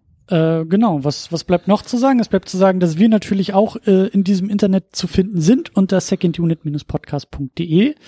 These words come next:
Äh, da gibt's einen Beitrag zu diesem Podcast und zu diesem Gespräch. Und da bin ich natürlich sehr, sehr dankbar und sehr, sehr froh,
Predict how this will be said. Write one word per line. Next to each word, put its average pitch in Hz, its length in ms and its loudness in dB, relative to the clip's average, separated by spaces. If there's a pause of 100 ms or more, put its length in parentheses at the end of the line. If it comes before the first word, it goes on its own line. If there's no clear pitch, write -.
(400)
Äh, 147 100 0
da 143 100 4
gibt's 131 200 -2
einen - 80 -4
Beitrag 214 600 0
zu 208 160 -2
diesem 208 560 0
Podcast - 840 -6
und 165 340 -6
zu - 180 -6
diesem 175 300 -2
Gespräch. 185 380 -2
Und 175 60 -2
da 175 60 0
bin 185 120 2
ich - 80 -4
natürlich 165 400 0
sehr, 202 280 4
sehr 202 200 4
dankbar 180 380 0
und 160 100 -8
sehr, 175 160 -2
sehr 151 180 -2
froh, 214 500 0